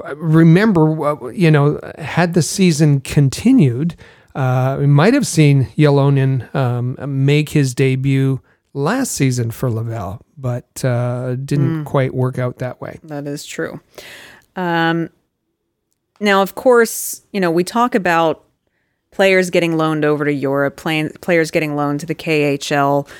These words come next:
Speaker 2: uh, players being able to come back for the start of training camps for, for Montreal or Laval or for Philadelphia or for Lehigh Valley, uh, wh-, whatever the case may be.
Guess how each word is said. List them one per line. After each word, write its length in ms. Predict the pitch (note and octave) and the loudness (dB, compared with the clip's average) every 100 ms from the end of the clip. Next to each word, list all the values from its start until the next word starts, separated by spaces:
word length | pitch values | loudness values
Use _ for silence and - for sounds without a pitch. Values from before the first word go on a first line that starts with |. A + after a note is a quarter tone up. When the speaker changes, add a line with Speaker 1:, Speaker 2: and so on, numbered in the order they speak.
| - - - | -20 -18 -10
Speaker 2:
uh, 80 | E2+ | -8
players 340 | - F#3 F3 D#3+ | -2 2 2 2
being 180 | F3 | 2
able 200 | E3 E3 | 2 2
to 40 | D#3+ | 0
come 200 | G3 E3+ | -2 0
back 240 | D#3+ D#3 | 0 -2
for 100 | - | -4
the 80 | D3+ | -8
start 260 | - D#3 D3+ | -2 -2 -2
of 60 | |
training 320 | - E3 D#3 | -2 -2 -2
camps 320 | D#3 D#3+ D3 - | -4 -4 -4 -8
for, 460 | - D#3 D3 C#3+ - | -6 -4 -2 -4 -6
for 140 | F3 | -4
Montreal 560 | D#3+ D#3+ - D#3+ D#3 D#3 | -2 -2 -2 0 0 -2
or 80 | |
Laval 460 | D#3 D3+ D3+ D3+ D3 | -2 -4 -2 -2 -2
or 100 | D3+ | -4
for 140 | - | -6
Philadelphia 640 | D#3 F3 D#3+ D#3 D#3 - D3+ | -6 -2 0 0 -2 -2 -4
or 40 | |
for 140 | D3+ D#3 | -2 -4
Lehigh 300 | D#3 D#3+ D#3 | -4 -4 -2
Valley, 340 | D3 D3 D3+ | -2 -2 -4
uh, 300 | D3 - A#2+ | -4 -4 -4
wh-, 260 | - D3 F3 | -6 -10 -8
whatever 420 | E3+ F3 F3 E3 | -4 0 2 0
the 100 | E3 | -2
case 340 | F#3 D#3 - | -4 -4 -4
may 100 | D3 | -6
be. 300 | C#3+ E3 D3+ | -4 -2 -4